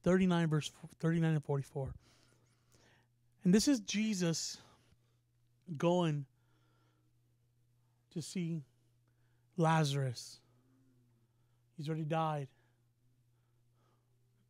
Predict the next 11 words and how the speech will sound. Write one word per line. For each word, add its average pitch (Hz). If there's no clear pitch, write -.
And 175
the 165
woman's 220
telling 196
Jesus, 170
I'm 175
gonna 165
just 156
paraphrase 156
this 151
part, 147